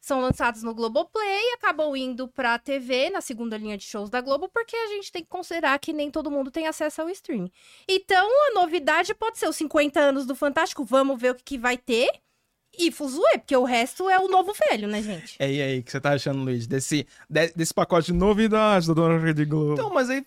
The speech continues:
Speaker 3: é, entra naquele ponto que a gente fala de divulgação, né? Por exemplo, ah, é o me-, é o mais do mesmo? É. Mas de alguma forma vai ser diferente, porque o Lip Sync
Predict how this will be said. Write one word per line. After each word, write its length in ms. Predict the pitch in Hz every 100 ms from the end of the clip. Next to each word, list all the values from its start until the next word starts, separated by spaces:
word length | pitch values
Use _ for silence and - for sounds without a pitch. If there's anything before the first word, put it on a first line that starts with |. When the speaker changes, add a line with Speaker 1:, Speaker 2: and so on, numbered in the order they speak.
| _
Speaker 3:
é, 160 | 285 254
entra 300 | 247 247 240
naquele 360 | 247 - 269
ponto 380 | 214 202 208 220
que 100 | 214
a 40 | 208
gente 120 | 196
fala 160 | 208
de 80 | 196
divulgação, 720 | 185 185 208 233 - 156 123 - _ _ _ _ _ _
né? 320 | - 185 190 - _ _
Por 100 | 240
exemplo, 300 | 214 196 220
ah, 140 | 214 196
é 80 |
o 60 | 196
me-, 200 | 196 202
é 80 | 190
o 80 | 196
mais 220 | 185 165
do 80 | 165
mesmo? 540 | 185 175 127 113 -
É. 280 | 170 143 98 _ - - -
Mas 200 | 185 190
de 80 | 160
alguma 440 | 180 180 247 214
forma 440 | 156 - 156 190 185
vai 140 | 175
ser 140 | 175 175
diferente, 560 | 165 202 180 113 -
porque 280 | - 151 - -
o 140 | 147
Lip 260 | 160 165 -
Sync 440 | - 120 113 -